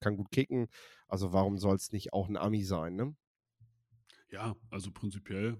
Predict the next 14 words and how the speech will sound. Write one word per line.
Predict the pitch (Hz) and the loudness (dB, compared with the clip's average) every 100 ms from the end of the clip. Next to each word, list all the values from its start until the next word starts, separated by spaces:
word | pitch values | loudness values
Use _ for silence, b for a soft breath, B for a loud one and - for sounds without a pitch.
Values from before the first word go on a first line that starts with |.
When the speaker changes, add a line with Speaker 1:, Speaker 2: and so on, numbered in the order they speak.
| 117 | -10
Speaker 2:
spricht | - - 113 | -8 -6 0
da, | 113 | 4
glaub | 107 | 4
ich, | 101 | 4
auch | 95 | 2
nichts | 98 - | -2 0
gegen. | 107 | 2
Und | 104 107 | 2 0
du | |
musst | 107 113 | 0 0
ja | 113 | 2
auch | 101 | 2
sehen, | 107 110 - B B | 2 0 -2 B B
wann, | - 90 98 117 156 165 | -14 2 4 6 2 -2